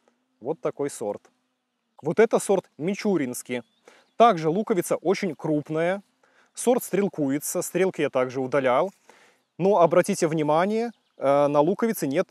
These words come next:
такого характерного для вот этого сорта московского антоцианового окраса шелухи. Чесночок полностью белый. И луковица достаточно увесистая, крупная, опять же, практически с мой кулак.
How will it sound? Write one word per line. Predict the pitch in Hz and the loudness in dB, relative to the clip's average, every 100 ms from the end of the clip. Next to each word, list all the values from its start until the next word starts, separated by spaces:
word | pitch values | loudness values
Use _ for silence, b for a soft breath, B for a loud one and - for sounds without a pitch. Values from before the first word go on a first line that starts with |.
| _ | _
такого | 147 151 147 139 - - | -4 0 0 0 -4 -8
характерного | 151 143 - 180 202 196 190 | -2 -2 0 0 0 0 -2
для | 131 143 147 135 - _ _ _ - | 2 4 6 4 0 _ _ _ -6
вот | 135 | 0
этого | 160 196 190 | 2 2 0
сорта | - 190 - | 2 0 2
московского | 147 139 - 165 180 - 190 196 - | 0 0 0 -2 -2 0 0 0 -4
антоцианового | 147 143 - 143 151 147 139 123 | -8 -6 0 0 2 -2 0 0
окраса | - 143 180 - 190 - _ | 2 2 2 0 -4 -8 _
шелухи. | - 156 160 170 - 117 - _ | -6 -2 -2 -4 -8 -10 -10 _
Чесночок | - 143 151 135 202 - | -10 -8 -6 -2 -4 -2
полностью | 147 156 170 - 156 | -2 -2 -2 -6 -10
белый. | 127 113 104 107 - _ _ _ _ _ | -8 -6 -4 -4 -8 _ _ _ _ _
И | 170 | -2
луковица | 220 214 220 - | -2 0 -2 -2
достаточно | 147 147 165 170 - 143 | -4 -4 -2 -4 -4 -6
увесистая, | 127 185 170 - | -4 -6 -4 -4
крупная, | 147 143 131 127 | -4 -6 -4 -4
опять | 123 131 | 0 -2
же, | 120 | -2
практически | - 127 - 170 220 - | -4 -6 -6 -8 -8 -6
с | 170 | -8
мой | 131 139 | -6 -8
кулак. | - 139 110 107 | -6 -4 -4 -6